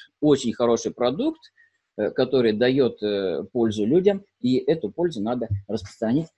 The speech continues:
как можно быстрее, как, как можно среди большего числа людей.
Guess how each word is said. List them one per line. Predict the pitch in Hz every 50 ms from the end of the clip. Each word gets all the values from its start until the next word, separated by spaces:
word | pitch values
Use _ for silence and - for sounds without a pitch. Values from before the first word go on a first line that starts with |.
| _ -
как | - 101 104
можно | 120 123 120 110 107 101 98 -
быстрее, | 95 104 110 107 - 139 170 180 160
как, | - 107 - - 104 101 - -
как | - 107 -
можно | 123 131 123 120
среди | 107 - 104 98 95 98
большего | 98 127 135 120 101 104 98
числа | - - - 107 113 113 _ _ _ _ _ -
людей. | 113 123 135 120 104 92 82 82